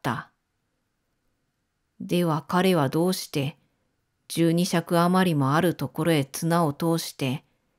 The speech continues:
結び目を作ったのだろう。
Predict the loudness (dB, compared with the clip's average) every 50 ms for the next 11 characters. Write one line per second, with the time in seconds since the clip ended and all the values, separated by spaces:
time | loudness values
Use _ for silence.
0 | _ _ _ -8 -8 -6 -4 -4 -2 0 0 0 2 2 2 2 0 -2 -4 -8
1 | -8 -4 -2 -4 -2 0 0 0 0 2 0 0 0 0 2 0 0 0 -2 -4
2 | -8 -12